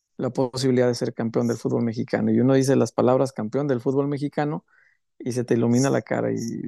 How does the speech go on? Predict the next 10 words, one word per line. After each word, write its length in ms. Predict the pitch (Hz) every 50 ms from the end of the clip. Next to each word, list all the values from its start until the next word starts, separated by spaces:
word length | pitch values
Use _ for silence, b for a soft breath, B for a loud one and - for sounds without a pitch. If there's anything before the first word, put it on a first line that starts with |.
| - - - - -
le 240 | - - - - 120
da 100 | 120 117
a 40 | 120
uno 480 | 123 123 123 123 120 117 113 110 107 104 110
esta 260 | 117 - - 120 117
sonrisa 460 | - 123 113 110 117 113 107 - 123
de, 180 | 113 110 - -
"Ay, 200 | - - - -
cabrón, 300 | - - 110 - - 139
qué, 200 | - - 117 -